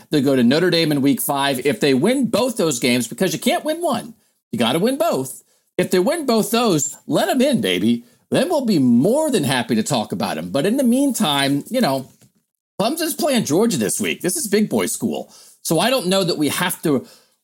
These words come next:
rush Cincinnati into that discussion when you're four and five against ranked teams in this great three-year run for the Cincinnati Bearcats.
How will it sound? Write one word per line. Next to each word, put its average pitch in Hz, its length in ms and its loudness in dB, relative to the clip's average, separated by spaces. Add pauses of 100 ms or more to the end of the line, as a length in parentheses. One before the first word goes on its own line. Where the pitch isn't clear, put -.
rush 113 640 2 (100)
Cincinnati 143 800 0
into 135 400 -2
that 117 260 -2
discussion 127 760 0 (380)
when 160 680 0 (440)
you're 151 160 0
four 165 320 0
and 139 120 0
five 147 280 -2
against 123 260 0
ranked 123 280 0
teams 120 260 2
in 147 240 0
this 139 260 0
great 147 580 0
three-year 123 560 2
run 98 400 -2 (320)
for 127 80 -2
the 110 80 2
Cincinnati 92 400 -2
Bearcats. - 600 -8